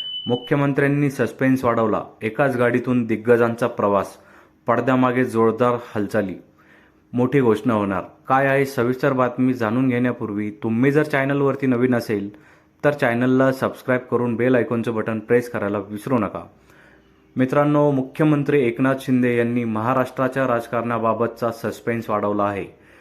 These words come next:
शिवसेनेकडून लोकसभा निवडणुकीसाठी मुंबईतील दोन उमेदवारांची नावे जाहीर करण्यात आली आहे. मुंबई व्यत्ययांसाठी रवींद्र वायकर यांना उमेदवारी जाहीर झाली आहे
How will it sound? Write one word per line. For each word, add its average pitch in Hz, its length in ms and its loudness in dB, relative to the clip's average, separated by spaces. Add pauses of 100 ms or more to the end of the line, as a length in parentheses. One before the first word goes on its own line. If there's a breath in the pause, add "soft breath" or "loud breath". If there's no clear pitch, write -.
(240 soft breath)
शिवसेनेकडून 151 880 2
लोकसभा 131 540 0
निवडणुकीसाठी 127 760 0
मुंबईतील 117 640 -2
दोन 127 220 0
उमेदवारांची 110 640 -2
नावे 107 280 -2 (100)
जाहीर 104 220 -2
करण्यात 101 420 -4
आली 95 220 -8
आहे. 90 240 -2 (720 loud breath)
मुंबई 135 380 2
व्यत्ययांसाठी 135 960 0 (1300 soft breath)
रवींद्र 131 480 0
वायकर 139 320 2
यांना 131 260 2
उमेदवारी 127 600 0
जाहीर 117 300 2
झाली 107 260 -2
आहे 101 240 0